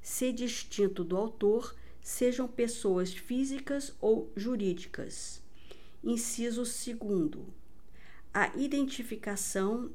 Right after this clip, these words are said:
e descrição funcional do programa de computador. E,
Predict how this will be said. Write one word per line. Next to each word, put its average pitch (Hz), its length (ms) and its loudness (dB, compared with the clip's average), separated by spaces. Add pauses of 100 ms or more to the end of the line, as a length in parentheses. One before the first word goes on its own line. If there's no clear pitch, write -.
e 214 120 0
descrição 220 840 0
funcional 220 1080 2
do 214 200 2
programa 208 680 0
de 208 160 -4
computador. 220 1000 0 (840)
E, 180 360 8